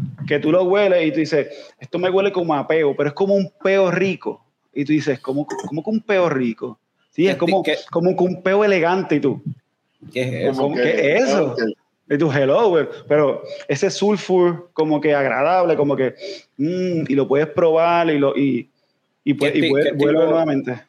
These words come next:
Speaker 2: qué estilo específicamente, si te acuerdas, eh, tiene permitido como que ese sulfuro así, como que ese azufre?
Speaker 1: Bueno, al, al, muchas, <laughs> muchas de las lager.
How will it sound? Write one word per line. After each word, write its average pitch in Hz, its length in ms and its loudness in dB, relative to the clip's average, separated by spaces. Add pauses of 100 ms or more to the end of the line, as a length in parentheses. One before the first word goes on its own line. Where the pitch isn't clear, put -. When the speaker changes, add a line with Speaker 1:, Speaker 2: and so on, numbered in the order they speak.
(140)
Speaker 2:
qué 139 80 0
estilo 151 340 0
específicamente, 143 640 -2
si 135 100 -4
te 120 60 0
acuerdas, 123 500 2 (140)
eh, 117 320 2
tiene 117 200 0
permitido 117 520 2
como 107 200 0
que 101 120 2
ese 104 400 2 (100)
sulfuro 104 460 -2
así, 98 240 -2
como 95 200 -2
que 90 200 0
ese 92 120 -4
azufre? 98 400 -4 (1000)
Speaker 1:
Bueno, 160 180 2
al, 135 200 0
al, 131 260 -2 (200)
muchas, - 280 0
<laughs> - 200 -2
muchas 170 340 0
de 190 80 2
las 160 100 2
lager. 143 580 0